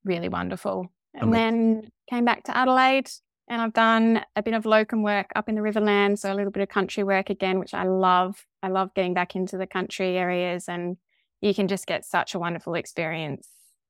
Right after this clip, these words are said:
Speaker 1: um, getting out of the city, and was working a mixture of I C U and maternity care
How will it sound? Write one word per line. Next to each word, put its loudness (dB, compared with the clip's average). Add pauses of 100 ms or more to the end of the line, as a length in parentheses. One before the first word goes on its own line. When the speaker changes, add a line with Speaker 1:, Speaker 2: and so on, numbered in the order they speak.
(220)
Speaker 1:
um, -12
getting -6
out -6
of -6
the -4
city, 2 (320)
and -2
was -4
working 2
a 0
mixture -8
of -8
I -2
C -4 (120)
U 2
and 4
maternity -4
care -2